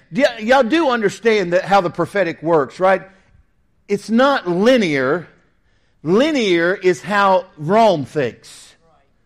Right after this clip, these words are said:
Linear is a Roman way of thinking. I can, I can prove it to you. I got volumes on this. I've studied it out for years. Linear thinking. One night, had a prophetic dream from the Lord.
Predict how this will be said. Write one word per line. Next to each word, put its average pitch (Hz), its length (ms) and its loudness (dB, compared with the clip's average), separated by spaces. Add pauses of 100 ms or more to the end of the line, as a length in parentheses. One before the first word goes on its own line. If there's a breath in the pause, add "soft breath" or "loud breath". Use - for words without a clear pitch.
(480)
Linear 214 640 0
is 196 300 0
a 185 100 2
Roman 196 720 2
way 151 220 2
of 127 100 -4
thinking. 113 480 -10 (720)
I 175 140 2
can, 196 320 -6
I 147 120 0
can 190 160 -2
prove 226 240 0
it - 80 -10
to 175 100 2
you. 180 140 2
I 156 160 2
got 170 240 0
volumes 127 680 -2
on 123 160 0
this. 110 200 -8
I've 131 180 0
studied 160 360 -2
it 156 140 -4
out 120 260 0 (360)
for 170 120 -2
years. 147 560 -4 (480)
Linear 202 500 0
thinking. 131 540 -10 (140)
One 196 160 0
night, 190 280 -2 (600)
had 180 140 0
a - 20 -8
prophetic 165 420 -2
dream 160 220 -6
from 147 160 -8
the 131 80 -6
Lord. 117 320 -6